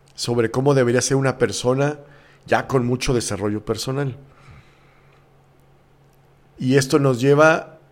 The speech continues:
a no ser del todo conscientes de nuestros propios avances, ni de cuánto estamos mejorando o madurando. Entonces, no, lo primero que tendría que aclarar es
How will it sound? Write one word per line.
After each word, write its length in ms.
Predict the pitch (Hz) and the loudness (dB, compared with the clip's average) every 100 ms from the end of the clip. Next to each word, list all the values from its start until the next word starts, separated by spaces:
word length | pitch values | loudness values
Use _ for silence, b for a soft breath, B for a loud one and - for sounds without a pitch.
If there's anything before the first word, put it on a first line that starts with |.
| _ | _
a 120 | - 120 | -4 0
no 160 | 139 | 0
ser 220 | 143 160 | 0 0
del 180 | 151 143 | 2 0
todo 260 | 156 156 151 | 2 2 2
conscientes 800 | 147 123 - 147 147 165 165 - | -4 -4 -4 -6 -2 -4 -4 -10
de 120 | 135 131 | -4 -2
nuestros 300 | 127 113 - | -2 -8 -6
propios 340 | 139 143 139 | -6 -6 -6
avances, 580 | 131 139 139 101 - - b b b b b b _ - | -4 -4 -6 -10 -16 -20 b b b b b b _ -6
ni 140 | 117 | -4
de 120 | 113 | -2
cuánto 260 | 113 135 143 | 0 0 0
estamos 340 | 143 139 143 | -2 0 0
mejorando 840 | 135 - 117 123 135 139 143 147 - _ _ _ _ | -2 -2 0 2 2 2 0 -2 -12 _ _ _ _
o 100 | - | -4
madurando. 580 | 117 107 107 101 95 - - _ b b b b b b _ _ _ _ _ | -2 0 0 -2 -4 -10 -18 _ b b b b b b _ _ _ _ _
Entonces, 760 | 117 110 123 127 147 139 - - _ _ b b b b b b b _ _ _ _ _ _ _ _ _ _ _ _ _ _ _ _ | -10 -4 0 0 0 -4 -6 -12 _ _ b b b b b b b _ _ _ _ _ _ _ _ _ _ _ _ _ _ _ _
no, 160 | 113 143 | 0 2
lo 140 | 143 | 2
primero 360 | 117 113 143 143 | 0 2 0 0
que 120 | 123 | -8
tendría 400 | - - 113 127 | -6 -6 -4 -2
que 80 | 151 | -2
aclarar 340 | 135 123 135 | 2 4 4
es 380 | 139 - - | 2 -4 -12